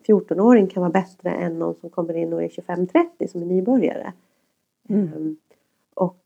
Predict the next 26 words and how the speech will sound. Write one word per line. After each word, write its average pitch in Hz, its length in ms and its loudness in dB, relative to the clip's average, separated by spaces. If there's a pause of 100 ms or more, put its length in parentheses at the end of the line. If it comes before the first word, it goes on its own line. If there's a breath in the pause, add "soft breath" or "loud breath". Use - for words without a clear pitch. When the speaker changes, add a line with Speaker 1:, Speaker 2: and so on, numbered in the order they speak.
Speaker 1:
ehm, 165 440 -2 (120)
även 180 220 -2
om 196 60 4
man 196 380 2
brukar - 260 0
dela 170 240 0
upp 165 320 -4
ofta 175 340 -4
kanske 190 260 -8
barn 160 240 -6
och 175 100 -4
vuxna 220 460 0
så - 160 -4
är 180 80 2
det 175 60 0
ju 180 60 0
ändå 170 220 -2
det 196 80 -2
där 165 180 -6
att 156 120 -14
man 156 180 0 (380 soft breath)
ändå 160 160 2
ses 214 460 4
i 175 40 0
samma 156 300 -6
klubb 147 400 -2